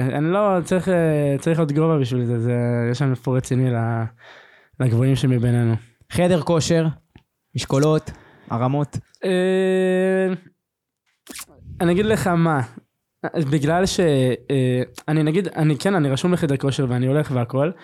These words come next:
Speaker 1: אבל אני, אני שונא לראות אנשים שמצלמים ומעלים ו-,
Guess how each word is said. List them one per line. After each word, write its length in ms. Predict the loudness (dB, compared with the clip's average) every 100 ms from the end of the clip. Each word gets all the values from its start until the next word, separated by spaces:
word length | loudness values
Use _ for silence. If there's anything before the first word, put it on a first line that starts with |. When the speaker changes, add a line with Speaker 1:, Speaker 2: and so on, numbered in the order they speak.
| -20 _ _ _ _
Speaker 1:
אבל 400 | -2 0 0 0 -4 _ _ _ -2
אני, 480 | 2 4 4 2 2
אני 140 | 2
שונא 440 | 0 0 2 2 2
לראות 220 | 2 2
אנשים 340 | 2 2 2 0
שמצלמים 680 | 0 -2 0 0 2 2 2
ומעלים 720 | 0 0 0 2 2 2 2
ו-, 120 | 2